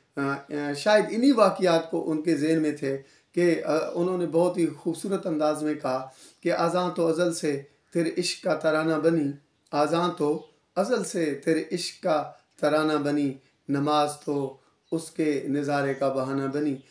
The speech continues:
तो ये जो उम्रा है, ये जो हज है, ये जो नमाज़ें हैं, ये तो सर just बहाना है। न-, असल मकसद तो हजूर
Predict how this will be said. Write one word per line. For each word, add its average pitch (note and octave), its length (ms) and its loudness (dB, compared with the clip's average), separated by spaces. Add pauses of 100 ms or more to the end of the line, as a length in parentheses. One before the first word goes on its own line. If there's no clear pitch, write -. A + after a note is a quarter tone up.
(160)
तो E3 60 0
ये F3+ 160 0
जो F3 100 0
उम्रा F#3 340 0
है, F3 360 -2 (220)
ये E3 80 4
जो D#3+ 120 -2
हज E3 300 0
है, D#3+ 240 0
ये E3 60 2
जो D#3 140 -4
नमाज़ें D3 480 -4
हैं, C#3+ 200 -8 (280)
ये D#3 60 0
तो D#3+ 140 -6
सर D3 280 -6
just D#3 340 -4
बहाना D3 260 -4
है। C#3+ 240 -8 (300)
न-, D3 180 -2 (340)
असल F#3+ 240 -2
मकसद E3+ 420 -4
तो E3 80 0
हजूर E3+ 300 -2